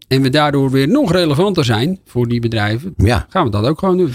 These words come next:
Speaker 2: Hey, en hoeveel mensen zitten er nou in dat, eh, netwerk intussen?
Speaker 1: We hebben nu, eh, bijna driehonderd consumentgerichte merken. Dat zijn dan allemaal
Speaker 2: Zo.
Speaker 1: landelijk opererende bedrijven. Dat, dat, dat, dat de groot, de, ik no-, noemde er net al wat, maar da-, daar, daar zit dan ook, eh,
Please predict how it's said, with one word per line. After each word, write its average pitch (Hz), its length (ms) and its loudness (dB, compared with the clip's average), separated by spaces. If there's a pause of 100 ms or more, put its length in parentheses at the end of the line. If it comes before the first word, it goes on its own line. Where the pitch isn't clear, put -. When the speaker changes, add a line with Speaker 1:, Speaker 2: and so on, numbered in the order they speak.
(180)
Speaker 2:
Hey, 143 100 2
en 147 60 2
hoeveel 196 180 0
mensen 175 180 0
zitten 165 220 0
er 156 40 0
nou 147 120 0
in 147 60 0
dat, 143 180 -2
eh, 131 280 2
netwerk 123 460 0
intussen? 123 540 -2
Speaker 1:
We - 80 -10 (300)
hebben 135 240 2
nu, 185 300 2
eh, 135 440 0 (360)
bijna 143 320 0
driehonderd 143 600 0
consumentgerichte 135 920 0
merken. 135 480 0 (180)
Dat - 160 -14
zijn 123 160 0
dan 123 160 0
allemaal 120 520 0
Speaker 2:
Zo. - 260 -2 (300)
Speaker 1:
landelijk 131 680 0
opererende 123 760 -2
bedrijven. 110 500 -2 (100)
Dat, 107 160 -10 (240)
dat, 107 140 -10 (300)
dat, 104 260 -8
dat 104 140 -6
de - 80 -6
groot, 113 340 -4
de, 107 80 -4
ik 101 260 -8
no-, 113 180 2
noemde 123 400 2
er 117 80 0
net 120 220 0
al 117 120 2
wat, 117 220 0
maar 107 140 0
da-, 104 220 -4
daar, 107 260 -2
daar 107 180 0
zit 101 180 -4
dan - 220 -2
ook, 98 200 -2
eh, 78 120 0